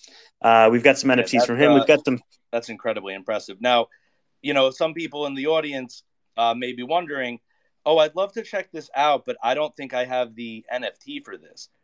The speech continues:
Speaker 2: right? Um,
Speaker 1: Yeah.
Speaker 2: now, I think I know the answer to this, but, uh, do you need an N F T for this?
Speaker 1: Yes, that's a, that's another great segue. So, I mean,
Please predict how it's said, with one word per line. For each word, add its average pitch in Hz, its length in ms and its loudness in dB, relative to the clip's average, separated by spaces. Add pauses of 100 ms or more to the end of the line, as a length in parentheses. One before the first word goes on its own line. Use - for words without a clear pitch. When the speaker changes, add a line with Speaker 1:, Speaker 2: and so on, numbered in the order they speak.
(200)
Speaker 2:
right? 117 320 0 (380)
Um, 104 280 0
Speaker 1:
Yeah. 110 200 4 (160)
Speaker 2:
now, 120 120 -4
I 123 80 2
think 123 160 -8
I 117 100 0
know 110 120 -6
the 107 120 -10
answer 123 260 -6
to 98 40 -20
this, 98 180 -12
but, 107 260 -2 (560)
uh, 107 320 4 (160)
do 123 100 -10
you 120 80 -6
need 120 160 -8
an 110 120 -10
N 107 100 -6
F 101 100 -14
T 120 140 -8
for - 120 -6
this? 196 240 -8 (840)
Speaker 1:
Yes, 117 340 6
that's 127 220 4
a, 135 80 4
that's 131 260 2
another 123 240 4
great 113 300 4
segue. 113 400 2
So, 151 180 8
I 156 40 10
mean, 151 240 4